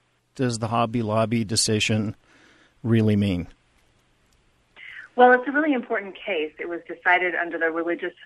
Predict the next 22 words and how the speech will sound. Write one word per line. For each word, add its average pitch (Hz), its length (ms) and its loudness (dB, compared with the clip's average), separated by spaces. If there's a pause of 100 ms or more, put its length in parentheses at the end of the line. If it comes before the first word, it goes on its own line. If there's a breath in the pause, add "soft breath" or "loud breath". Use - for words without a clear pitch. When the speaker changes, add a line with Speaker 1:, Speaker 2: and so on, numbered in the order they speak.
(100)
Speaker 2:
Freedom 165 440 -2
Restoration 160 720 -4
Act, 156 320 0 (400 loud breath)
which 214 160 0
is 202 80 -2
a 202 80 2
very 220 300 4
important 170 640 -6
federal 170 340 -2
law 151 380 0 (400 loud breath)
that 165 100 -2
was 170 220 -6
passed 180 360 0
about 156 260 2 (140)
twenty 226 220 -4
years 185 300 -4
ago 151 340 0
with 156 200 -2 (140)
overwhelming 170 600 0
bipartisan 156 840 -4
support. 156 500 -2 (600 loud breath)
Uh, 175 180 8